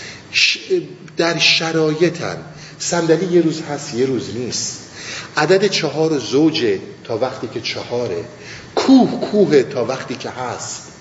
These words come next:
در شرایط ماهیت معنی می‌شه. آب تا زمانی که مایع آبه، وقتی بخار شد به شکل دیگه ای در میاد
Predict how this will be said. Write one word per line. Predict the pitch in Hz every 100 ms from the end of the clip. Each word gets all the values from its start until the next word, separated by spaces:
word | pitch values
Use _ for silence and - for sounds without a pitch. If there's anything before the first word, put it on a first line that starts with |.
| - - - - - -
در | 170 160 160
شرایط | - - - 151 156 151 151 196 -
ماهیت | 120 113 - 104 95
معنی | 95 87 85 85
می‌شه. | 82 - 95 - - -
آب | - 208 214 180
تا | 175
زمانی | 151 151 170 170
که | 165
مایع | 143 123 113 117 120
آبه، | 117 98 95 107
وقتی | 135 -
بخار | 123 131 - 123
شد | 117 151
به | 139
شکل | 123 127 -
دیگه | 110 101 110
ای | 101
در | 87 85
میاد | - - -